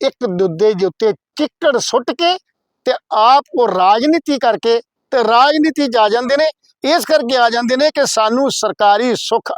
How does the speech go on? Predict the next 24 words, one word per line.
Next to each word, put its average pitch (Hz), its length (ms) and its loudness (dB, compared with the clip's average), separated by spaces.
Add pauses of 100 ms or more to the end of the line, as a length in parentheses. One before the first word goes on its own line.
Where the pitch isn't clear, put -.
ਆਰਾਮ 196 300 2
ਜਿਹੜਾ 202 260 0
ਉਹ 190 140 2
ਮਿਲਦਾ 226 300 0
ਹੈ। 214 80 2 (2000)
ਜੇ 208 80 -2
ਸਾਡਾ 208 260 0 (520)
ਪ੍ਰਸ਼ਾਸਨਿਕ 214 600 0
ਢਾਂਚਾ 214 340 0
ਵੇਖ 196 200 0
ਲਓ, 208 120 0 (1200)
ਆਈ 220 200 2
ਏ 262 40 0
ਐਸ 254 220 0
ਅਫਸਰ, 170 360 -4 (540)
ਪੀ 277 200 0
ਸੀ 262 180 -4
ਐਸ 226 240 -2
ਅਫਸਰ, 160 360 -4 (480)
ਆਈ 262 200 2
ਪੀ 269 220 -2
ਐਸ 220 220 -2
ਅਫਸਰ, 170 300 -4 (800)
ਕਮਿਸ਼ਨਰ, 254 520 0